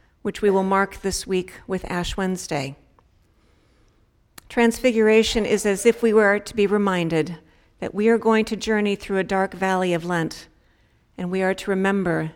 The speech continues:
that God's light will meet us at the end and will always prevail. Jesus' ministry had been of teaching and healing, drawing people to receive a word of hope against the powers of the world.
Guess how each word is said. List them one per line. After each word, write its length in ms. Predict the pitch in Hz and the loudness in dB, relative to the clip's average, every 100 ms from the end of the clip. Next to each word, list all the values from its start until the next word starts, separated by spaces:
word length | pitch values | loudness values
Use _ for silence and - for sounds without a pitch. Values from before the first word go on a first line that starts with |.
| _ | _
that 160 | 185 - | -14 -8
God's 380 | 185 185 180 185 | -4 -4 -6 -4
light 380 | 190 185 - | -2 -2 -4
will 140 | 190 180 | -4 -2
meet 200 | 180 180 | -2 -2
us 300 | 165 160 - | -2 -4 -8
at 140 | 175 | -10
the 160 | - - | -8 -6
end 400 | 165 160 160 - | -6 -4 -6 -8
and 140 | 170 165 | -6 -4
will 120 | 165 | -4
always 380 | 175 170 165 160 | -4 -2 -4 -6
prevail. 580 | - 170 160 156 147 - _ _ _ _ _ _ _ _ _ _ _ _ _ _ _ _ _ _ - _ _ - | -10 -6 -4 -4 -8 -12 _ _ _ _ _ _ _ _ _ _ _ _ _ _ _ _ _ _ -20 _ _ -2
Jesus' 540 | 233 220 208 214 190 | 4 4 4 0 0
ministry 400 | 208 214 - 208 | 2 2 2 0
had 160 | 196 180 | 0 0
been 180 | 196 185 | 2 2
of 160 | - | -2
teaching 440 | - 240 - 240 202 | -4 -4 0 0 0
and 100 | 180 | -2
healing, 540 | 208 190 165 151 156 - _ _ | -2 0 -2 -4 -8 -14 _ _
drawing 340 | - 196 185 190 | -2 2 2 0
people 320 | - 214 202 | -2 -2 -2
to 140 | - | -2
receive 420 | 190 180 - 208 180 | -4 -2 0 0 0
a 60 | |
word 240 | 170 196 180 | 0 0 -2
of 100 | - | -2
hope 320 | 214 202 - | -2 -2 -4
against 360 | - 185 175 - | -6 -6 -6 -10
the 60 | |
powers 500 | - - 196 196 190 | -10 -4 -2 -2 -4
of 80 | 170 | -6
the 80 | 185 | -4
world. 440 | 160 156 147 143 | -2 -2 -2 -6